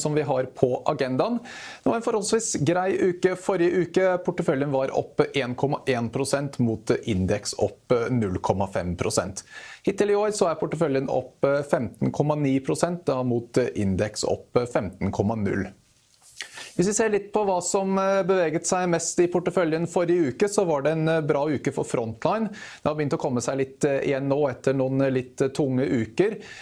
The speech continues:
Vi har sett at dagratene nå har begynt å bevege seg oppover, eh, etter en stabiliseringsperiode, og vi tror, eh, da at det fortsatt er litt, litt igjen å gå på for, eh, den, eh,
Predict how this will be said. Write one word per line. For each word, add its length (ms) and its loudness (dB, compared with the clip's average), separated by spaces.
Vi 60 2
har 60 0
sett 220 -2
at 320 0
dagratene 580 0
nå 140 0
har 100 0
begynt 240 0
å 80 2
bevege 400 0
seg 160 0
oppover, 480 0
eh, 320 2
etter 240 -2
en 160 0
stabiliseringsperiode, 1500 0
og 80 -6
vi 80 0
tror, 340 0
eh, 80 0
da 120 2
at 40 -6
det 140 -2
fortsatt 260 0
er 160 -2
litt, 320 -6
litt 220 0
igjen 180 2
å 60 -2
gå 200 0
på 220 0
for, 220 0
eh, 280 0
den, 300 0
eh, 140 0